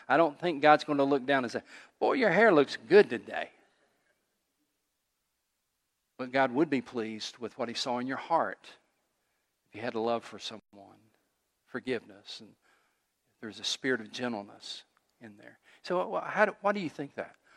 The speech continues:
Well, look at the text. Th-, this is, this is so encouraging and interesting, uh, in the text, what he says. He says in verse, "Instead, it should be that of your inner self, the unfading beauty of a gentle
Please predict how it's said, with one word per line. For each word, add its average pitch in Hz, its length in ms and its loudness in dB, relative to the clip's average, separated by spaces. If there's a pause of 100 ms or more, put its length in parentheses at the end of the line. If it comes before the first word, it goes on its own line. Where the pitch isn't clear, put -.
(180)
Well, 160 120 -12
look 202 160 -8
at 180 100 -6
the - 80 -20
text. - 460 -8
Th-, 160 200 -6
this 170 220 -6
is, - 160 -12 (580)
this - 160 -8
is 156 80 -6
so 185 260 2
encouraging 147 560 0
and 139 200 -4
interesting, 131 640 -8 (680)
uh, 127 200 -2
in 170 140 -2
the 147 80 -4
text, - 420 -2
what 147 100 -4
he 135 60 -4
says. 120 440 -2 (1700)
He 143 40 -6
says 165 240 0
in 156 100 -4
verse, 151 340 2 (160)
"Instead, 147 800 2
it 151 180 -4
should 151 220 -10
be 165 100 2
that 147 240 4
of 127 120 -2
your 131 220 -2
inner 202 280 0
self, 120 400 0
the 143 100 -4
unfading 180 600 0
beauty 147 320 0
of 120 80 0
a 123 60 2
gentle 180 640 -4